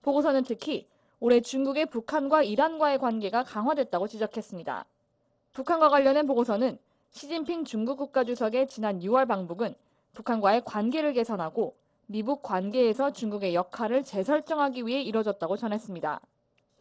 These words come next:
미중 경제안보검토위원회의 레리 워트젤 위원은 이날 보고서를 발표하는 자리에서 중국은 미국과 북한이 직접 대화하는 것을 반기지 않았다며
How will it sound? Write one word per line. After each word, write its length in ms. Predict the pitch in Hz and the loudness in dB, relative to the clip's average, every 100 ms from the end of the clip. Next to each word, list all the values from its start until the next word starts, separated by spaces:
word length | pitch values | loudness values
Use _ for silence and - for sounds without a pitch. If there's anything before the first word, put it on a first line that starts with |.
| _ _ _ | _ _ _
미중 360 | 240 254 269 330 | -2 0 0 0
경제안보검토위원회의 1400 | 277 220 233 277 233 240 240 220 285 262 233 220 226 262 | 0 2 4 4 4 2 0 0 0 2 2 2 2 4
레리 240 | 202 214 | 4 4
워트젤 440 | 185 185 285 277 262 | 2 0 2 2 2
위원은 360 | 214 196 240 | 2 0 0
이날 220 | 233 185 180 | 0 0 0
보고서를 440 | 214 254 294 269 | 4 4 4 4
발표하는 440 | 226 214 240 208 | 2 0 -2 -2
자리에서 540 | 190 175 165 160 214 - _ _ _ | 0 -2 -2 -2 -4 -4 _ _ _
중국은 480 | - 247 240 294 226 | -6 -2 0 2 0
미국과 420 | 202 247 - 320 | 0 -4 2 2
북한이 380 | 269 - 262 302 | 2 -2 -4 -2
직접 420 | 247 220 302 302 | -6 -4 0 0
대화하는 460 | 262 214 240 247 233 | 0 2 4 4 0
것을 240 | 214 277 | 0 0
반기지 480 | 294 202 220 277 269 | -2 -4 -6 -4 -2
않았다며 500 | 196 170 147 190 175 | -2 -4 -6 -6 -6